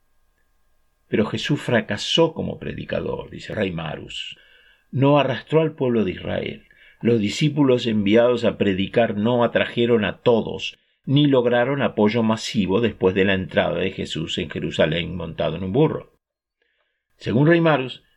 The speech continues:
tras la sorpresa por la muerte del maestro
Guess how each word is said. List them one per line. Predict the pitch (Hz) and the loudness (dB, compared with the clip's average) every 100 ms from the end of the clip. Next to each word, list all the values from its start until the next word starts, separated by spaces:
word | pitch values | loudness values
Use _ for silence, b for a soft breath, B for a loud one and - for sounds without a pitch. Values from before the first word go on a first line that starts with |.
| _ _ - | _ _ -6
tras | 101 101 | -2 0
la | 104 101 | 0 0
sorpresa | 107 95 - 135 156 139 | 0 -2 0 -2 2 0
por | 98 | 0
la | 90 | 0
muerte | 101 110 - | 0 0 0
del | 95 95 | -2 -2
maestro | 87 90 85 - - - - | -2 -2 -4 -8 -16 -16 -16